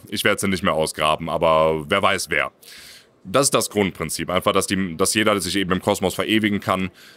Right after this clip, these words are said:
und dadurch ein bisschen über seinen Tellerrand hinausschaut. Also wir denken schon, dass wir damit auch ein bisschen die Begeisterung für den Weltraum erhöhen können und allgemein eben viele Menschen dazu anregen, ihren Horizont ein bisschen zu erweitern. Dass man mal sagt, Oh, da ist jetzt was von mir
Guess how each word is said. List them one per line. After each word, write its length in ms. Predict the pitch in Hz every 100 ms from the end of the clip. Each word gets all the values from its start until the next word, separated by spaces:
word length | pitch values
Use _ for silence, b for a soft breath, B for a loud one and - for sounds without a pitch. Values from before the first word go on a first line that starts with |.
| B -
und 160 | 214
dadurch 340 | 90 104 110 107
ein 60 |
bisschen 200 | 104 104
über 180 | 95 92
seinen 200 | 87 87
Tellerrand 420 | 98 92 80 82
hinausschaut. 540 | 87 80 80 - 73 71
Also 160 | 69
wir 60 | 78
denken 240 | 95 101
schon, 220 | 90 107
dass 200 | 107 98
wir 80 | 98
damit 280 | 87 92 95
auch 120 | 90
ein 100 | 87
bisschen 240 | 98 - 90
die 80 |
Begeisterung 640 | 82 85 95 95 101 87 90
für 140 | 101
den 140 | 87 85
Weltraum 360 | 92 - 95
erhöhen 320 | 95 92 95
können 280 | 92 101 98 B B B
und 180 | 113 107
allgemein 480 | 98 92 92 92 98
eben 200 | 95 90
viele 240 | - 107
Menschen 340 | 98 98 -
dazu 240 | 95 92 -
anregen, 380 | 92 87 92 92
ihren 180 | 87
Horizont 400 | 92 98 107 92
ein 80 | 85
bisschen 220 | 82 78
zu 100 | 73
erweitern. 480 | 82 71 71 71 71
Dass 140 | 73 87
man 80 |
mal 100 | 80
sagt, 220 | 78 78 -
Oh, 120 | 127
da 120 | 85
ist 160 | 98 -
jetzt 160 | 82
was 180 | 87 104
von 180 | - 82
mir 360 | 82 87 123